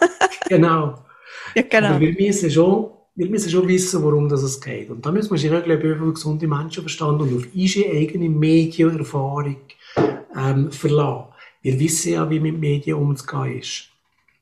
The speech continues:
Speaker 2: Wir können uns vorstellen, wie sich ein soziales, eine soziale Plattform wie Facebook oder Instagram oder, oder TikTok finanziert. Das ist uns eigentlich allen klar.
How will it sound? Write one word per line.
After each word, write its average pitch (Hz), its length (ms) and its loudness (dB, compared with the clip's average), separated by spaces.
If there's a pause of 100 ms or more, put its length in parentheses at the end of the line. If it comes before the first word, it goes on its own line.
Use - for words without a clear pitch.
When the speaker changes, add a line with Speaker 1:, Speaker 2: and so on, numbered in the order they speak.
(140)
Speaker 2:
Wir 143 100 -2
können 147 300 -2
uns 123 120 0
vorstellen, 147 720 0
wie 147 160 0
sich 143 240 -2 (160)
ein 160 80 -10
soziales, 143 840 -4 (360)
eine 151 80 -8
soziale 143 420 2
Plattform 139 680 0
wie 135 100 2
Facebook 143 760 -2
oder 139 160 -6
Instagram 143 840 -2
oder, 127 280 -6 (360)
oder 127 180 -4
TikTok 156 480 -4
finanziert. 147 840 -2 (440)
Das 131 120 -12
ist 143 160 0
uns 151 140 -2
eigentlich 143 420 -2
allen 135 320 -4
klar. 127 500 -8